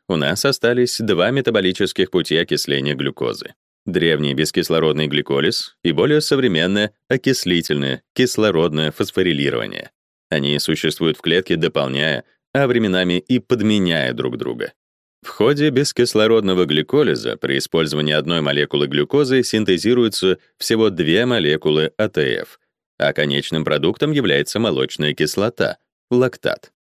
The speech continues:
Зато полное окисление с кислородом, в ходе которого из молекулы глюкозы получается углекислый газ и вода, дает уже тридцать восемь молекул А Т Ф, то есть в несколько раз больше.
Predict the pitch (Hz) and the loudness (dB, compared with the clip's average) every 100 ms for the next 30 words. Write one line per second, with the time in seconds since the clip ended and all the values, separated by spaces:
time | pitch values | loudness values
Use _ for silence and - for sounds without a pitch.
0 | _ _ _ 95 82 76 73 76 135 - | _ _ _ -4 0 0 2 0 2 2
1 | 85 117 85 78 78 85 98 78 - 87 | 2 2 0 -2 -2 -2 0 -2 -2 -4
2 | 76 76 71 101 117 64 - 69 71 - | -2 0 2 2 0 -4 -4 -4 -2 -2
3 | 69 73 73 73 76 73 76 76 73 76 | 0 0 0 0 0 0 0 -2 -2 0
4 | 85 78 73 73 - 80 - 78 78 82 | -2 -2 -4 -4 -2 -2 -2 -2 -2 -2
5 | 80 80 67 69 82 - 62 57 69 98 | -2 -4 0 0 0 -2 -4 -2 -2 -2
6 | _ _ _ _ 98 76 65 67 71 76 | _ _ _ _ -2 0 0 -2 0 0
7 | 76 85 82 110 123 143 151 78 69 65 | 0 -2 0 -2 0 0 0 -2 -4 -2
8 | 65 65 65 67 67 65 - 65 64 76 | -2 -2 -2 0 0 -2 -4 -2 0 0
9 | - - 113 80 65 65 - 76 80 85 | -4 -4 -2 -2 -2 -2 -2 0 0 0
10 | 95 117 117 58 - 50 | 0 0 0 -2 -10 -16